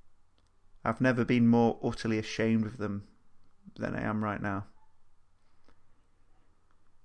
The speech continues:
Thank you for listening to the Wizards of Drivel podcast. Apologies if this is not quite what you wanted on your Thursday morning commute or <laughs> wherever you're listening. Hopefully, uh,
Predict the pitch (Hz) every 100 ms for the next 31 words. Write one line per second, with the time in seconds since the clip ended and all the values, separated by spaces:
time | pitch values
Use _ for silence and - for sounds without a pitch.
0 | - 143 143 143 127 120 - 113 - 113
1 | 113 110 110 113 107 110 110 - 117 -
2 | 131 - - - 117 117 117 110 104 -
3 | - - - - - - - - 120 -
4 | 110 113 113 - - 107 110 - - 107
5 | 110 107 113 110 107 104 104 101 98 -
6 | - - - - - 107 104 107 110 110
7 | 107 107 104 107 113 110 - 107 117 -
8 | 135 120 135 120 185 117 117 113 110 -
9 | - - - - - - - - - -
10 | - - - _ _ _ - 123 117 123
11 | 117 113 113